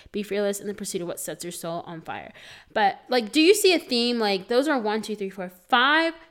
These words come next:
quotes or statements that I just, I, I love. I'm obsessed. Why am I obsessed? I don't know.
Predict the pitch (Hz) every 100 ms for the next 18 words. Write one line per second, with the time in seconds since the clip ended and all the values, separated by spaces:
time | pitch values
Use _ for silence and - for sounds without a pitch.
0 | _ _ _ - 262 233 226 226 - 202
1 | - - 208 208 208 190 - - - -
2 | _ 214 220 208 202 - - _ _ _
3 | _ - 240 339 339 - - 269 277 254
4 | 269 302 220 170 - 240 277 247 254 302
5 | 302 165 147 - - _ _ - 240 220
6 | 226 320 427 403 277 226 202 - 214 247
7 | 277 294 330 294 277 311 554 622 403 269
8 | 214